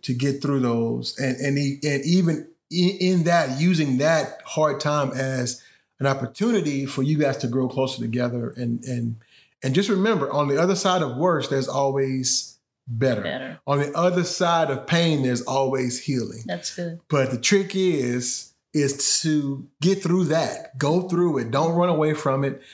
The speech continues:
Speaker 1: Don't bury your head in the sand.
Speaker 2: Mm-hmm.
Speaker 1: Go through it
Speaker 2: Yeah.
Speaker 1: and engage. Go through it. It's gonna hurt. It's
Speaker 2: Mm-hmm.
Speaker 1: gonna suck.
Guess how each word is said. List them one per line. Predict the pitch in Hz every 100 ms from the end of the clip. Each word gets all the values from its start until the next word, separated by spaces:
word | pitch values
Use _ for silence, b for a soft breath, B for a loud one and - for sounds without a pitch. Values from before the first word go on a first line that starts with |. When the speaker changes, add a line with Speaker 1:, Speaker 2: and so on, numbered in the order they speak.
| B -
Speaker 1:
Don't | 147 180 147
bury | 156 165
your | 165 151
head | 156 156
in | 156
the |
sand. | 151 131 123 120 123 156
Speaker 2:
Mm-hmm. | 196 _ _ _ 117
Speaker 1:
Go | 135 180
through | 180 170 151
it | 123
Speaker 2:
Yeah. | 135
Speaker 1:
and | 131
engage. | 143 135 120 143 160 180 185 175 - 127
Go | 151 160
through | 160 165 165
it. |
It's | 143 123
gonna | 160 175
hurt. | 156 180 185 180 -
It's | 123
Speaker 2:
Mm-hmm. |
Speaker 1:
gonna | 160 170
suck. | 165 - - 170 165 -